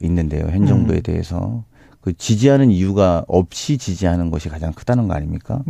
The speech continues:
Speaker 2: 예.
Speaker 1: 그러니까 그런 거 생각해 보면 기대는 없다, 저는 이렇게 생각하고
Speaker 2: 음.
Speaker 1: 있고요. 우리가 안타까운 것은 취임 육 개월 대통령을 보는 게 아니라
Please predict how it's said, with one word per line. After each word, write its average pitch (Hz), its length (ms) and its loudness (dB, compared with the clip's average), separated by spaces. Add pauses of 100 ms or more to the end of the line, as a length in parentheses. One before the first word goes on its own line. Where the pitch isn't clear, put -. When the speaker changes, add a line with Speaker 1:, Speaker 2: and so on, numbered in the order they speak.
Speaker 2:
예. 113 100 2 (340)
Speaker 1:
그러니까 98 120 0
그런 98 240 0
거 104 80 2
생각해 123 280 2
보면 110 400 0 (340)
기대는 127 640 4
없다, 85 580 -2
저는 90 220 -2
이렇게 82 260 -6
생각하고 107 720 -6 (120)
Speaker 2:
음. 131 40 2
Speaker 1:
있고요. 117 360 2 (840)
우리가 98 200 2
안타까운 120 460 4
것은 110 340 2
취임 196 420 6
육 127 140 2
개월 117 180 4
대통령을 98 520 2
보는 90 260 2
게 87 60 2
아니라 98 440 0